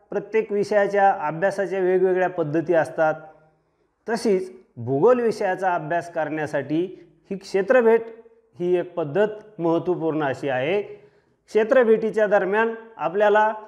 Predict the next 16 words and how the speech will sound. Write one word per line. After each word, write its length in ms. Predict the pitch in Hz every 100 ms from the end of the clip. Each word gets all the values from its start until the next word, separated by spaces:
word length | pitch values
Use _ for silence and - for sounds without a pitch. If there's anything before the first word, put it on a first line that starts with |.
| - _ _ -
त्या 140 | 202
ठिकाणी 580 | 214 190 190 190 208 220 214 - - _ _ _ _ -
जे 140 | 185
काही 240 | 214 214 214
भौगोलिक 500 | 160 170 190 262 247
घटक 340 | 208 208 202
आहेत 320 | 180 160 190 208 - - _ _ _ _ _ _ _ _ _ _ -
व 300 | 190 226 233
त्या 220 | 208 208
ठिकाणी 580 | 196 196 202 202 220 226 214
मानवाची 680 | 147 165 202 233 247 254
आणि 260 | 254 233 233
त्या 200 | 226 214
भौगोलिक 440 | 190 185 190 196
घटकांची 540 | 160 160 180 180 170 190
प्रक्रिया 640 | 185 185 185 220 240 170